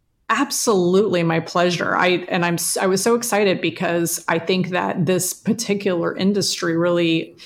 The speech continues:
needs this mindset. I think oftentimes people have it on the technical side of innovating, but when it comes to building the business, it's the same way.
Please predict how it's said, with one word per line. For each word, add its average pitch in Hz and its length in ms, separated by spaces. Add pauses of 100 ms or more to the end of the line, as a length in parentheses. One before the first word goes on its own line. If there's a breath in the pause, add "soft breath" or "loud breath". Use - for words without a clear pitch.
(220 loud breath)
needs 277 520
this 190 300
mindset. - 640 (580)
I 180 80
think 214 180
oftentimes 202 480
people 196 240
have 185 200
it 196 120
on 175 280
the 175 100
technical 190 540
side 180 300
of 175 180
innovating, 185 840 (280 loud breath)
but 175 320 (200)
when 180 160
it - 100
comes 190 240
to 202 80
building 180 280
the 170 80
business, 190 400
it's - 160
the 170 80
same 170 260
way. 170 260